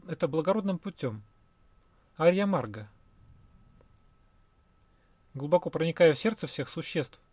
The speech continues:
Сиддхартха достиг понимания любого разума, независимо от того, где бы он ни находился, и смог услышать голоса всех существ, их радости, страдания.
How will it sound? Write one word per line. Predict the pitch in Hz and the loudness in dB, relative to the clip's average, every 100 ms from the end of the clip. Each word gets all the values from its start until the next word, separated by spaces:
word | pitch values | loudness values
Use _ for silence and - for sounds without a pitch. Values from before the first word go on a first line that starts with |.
| _ | _
Сиддхартха | - 151 - 208 - 135 _ _ _ _ _ - - | -18 -4 0 0 -2 -18 _ _ _ _ _ -20 -2
достиг | 147 196 254 - | 0 2 0 0
понимания | 190 185 226 214 202 - - - | 2 4 4 2 0 -4 -20 -6
любого | 202 233 208 139 | -2 4 4 6
разума, | 165 143 127 117 - _ - | 4 4 0 -6 -12 _ -2
независимо | 208 247 247 170 151 143 | 2 4 4 0 -2 -4
от | - | -2
того, | 151 131 | -4 -4
где | 143 233 | -2 -2
бы | 196 | 0
он | 180 160 165 | -2 -2 -6
ни | 156 165 | -6 -4
находился, | 160 175 143 120 - 120 - _ _ - - | 0 -2 -2 -6 -8 -14 -16 _ _ -16 -4
и | 180 165 _ _ - | -4 -4 _ _ -12
смог | - 262 262 | 2 2 2
услышать | 220 214 190 | -2 -2 -4
голоса | 160 170 - 220 | 6 6 6 -2
всех | - 202 | -2 -6
существ, | - - - 135 - - _ - _ _ _ _ | -6 -8 -6 -6 -8 -20 _ -20 _ _ _ _
их | 226 - | -4 2
радости, | 160 196 175 - | 4 4 2 -6
страдания. | - - 147 190 190 170 | -6 -4 2 2 2 -2